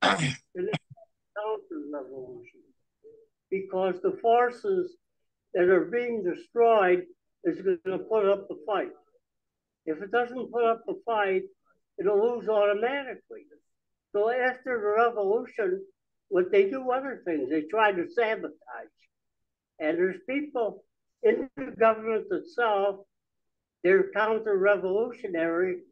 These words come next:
and they make off the revolutionary. So you gotta pull up some people that'll go the opposite way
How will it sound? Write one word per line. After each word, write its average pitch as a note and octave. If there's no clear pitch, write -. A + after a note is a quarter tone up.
and F3
they F#3+
make A3
off F3+
the E3+
revolutionary. D#3+
So F#3+
you G3+
gotta B3
pull G3+
up G3
some A3+
people G3
that'll F#3+
go A3+
the G#3
opposite G#3
way D3